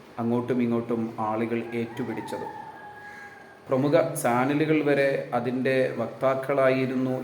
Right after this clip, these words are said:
എന്നത്, അല്ലെങ്കിൽ സത്യം എന്താണെന്ന് തിരിച്ചറിയുന്നതിൻ്റെ മുമ്പ് അതിൻ്റെ നിജസ്ഥിതി തിരിച്ചറിയാൻ ശ്രമിക്കാതെ എത്രയെത്ര ആളുകളാണ് ഓരോ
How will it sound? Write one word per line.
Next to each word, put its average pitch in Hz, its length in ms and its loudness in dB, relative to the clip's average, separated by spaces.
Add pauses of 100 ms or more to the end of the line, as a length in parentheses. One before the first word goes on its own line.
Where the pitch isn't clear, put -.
എന്നത്, 113 280 0 (340)
അല്ലെങ്കിൽ 120 320 0 (300)
സത്യം 139 420 -4
എന്താണെന്ന് 127 500 2
തിരിച്ചറിയുന്നതിൻ്റെ 120 1000 0
മുമ്പ് 110 240 -6 (800)
അതിൻ്റെ 127 300 2 (200)
നിജസ്ഥിതി 131 600 0 (220)
തിരിച്ചറിയാൻ 127 640 0 (160)
ശ്രമിക്കാതെ 113 680 0 (640)
എത്രയെത്ര 151 420 2 (240)
ആളുകളാണ് 123 540 4 (260)
ഓരോ 120 200 2